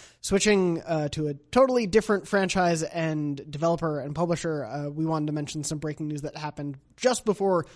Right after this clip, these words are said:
literally, like, a minute before we got into the show, which is that, uh, Dan Houser from Rockstar will officially be leaving. Uh,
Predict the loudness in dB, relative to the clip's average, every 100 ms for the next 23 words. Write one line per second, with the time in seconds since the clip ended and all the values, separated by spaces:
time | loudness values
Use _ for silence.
0 | -8 0 2 4 2 0 -4 -8 -14 -6
1 | -4 0 0 -2 -4 -6 -6 -4 -6 -6
2 | -8 -4 -2 -2 -6 -14 -20 -4 -4 0
3 | 0 0 -2 -4 -6 -8 -8 -6 2 2
4 | 2 2 2 2 -2 -4 -6 -12 -6 -4
5 | -4 0 0 0 0 2 2 -2 -10 -20
6 | -8 -2 -2 -4 -6 -6 -6 -6 -4 -2
7 | 2 4 2 2 2 2 0